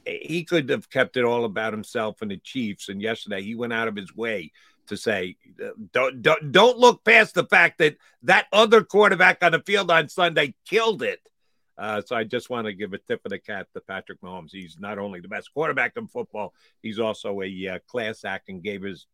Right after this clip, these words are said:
gave, uh, props to Jalen Hurts. Uh, we, we do, uh, mm, kind of put a heavy emphasis that here on Philadelphia is not only how you play, but what you say after the game. And Jalen Hurts, uh, did the right thing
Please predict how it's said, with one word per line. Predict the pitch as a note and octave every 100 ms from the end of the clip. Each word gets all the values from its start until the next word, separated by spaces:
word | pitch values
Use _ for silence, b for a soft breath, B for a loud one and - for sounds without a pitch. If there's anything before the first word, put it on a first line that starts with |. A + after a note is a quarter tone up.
| _
gave, | G#2+ G#2+ F#2 - F2
uh, | F#2+ F#2 _
props | C3 A2+ -
to | - A2
Jalen | G2+ G#2 F#2+ F2
Hurts. | A#2+ G#2 F#2+ - - _ _ _ -
Uh, | F2+ F#2 F2+
we, | G2+ F#2+ -
we | G#2
do, | G#2+ A#2 G#2+ G2 G2
uh, | F#2 F2+ F2 _ F2+
mm, | F#2 F#2 F2+ F#2+
kind | - A2+
of | G2
put | A#2
a | F#2
heavy | G2+ G2 G2
emphasis | F2 - F2+ -
that | F2 E2+
here | F2+
on | E2+ D#2+
Philadelphia | F2 E2+ D#2+ E2 F2+ E2+
is | E2+ b b _
not | A2 A2
only | A2 G#2+
how | - A2+
you | A2+ G2+
play, | - F#2+ F2+
but | D#2+ F#2+
what | G#2+ A#2
you | G#2+
say | F#2 - C3 G2+ C2+ _ _ _ -
after | G#2 - G#2+
the | F#2
game. | G2 F#2 F2+ E2+
And | E2+ E2+ F2
Jalen | D#2+ G2 F#2+ F2
Hurts, | G2 F#2 _ -
uh, | F2+ E2 E2
did | A2
the | F#2
right | F#2 E2+ D#2+
thing | F2 D#2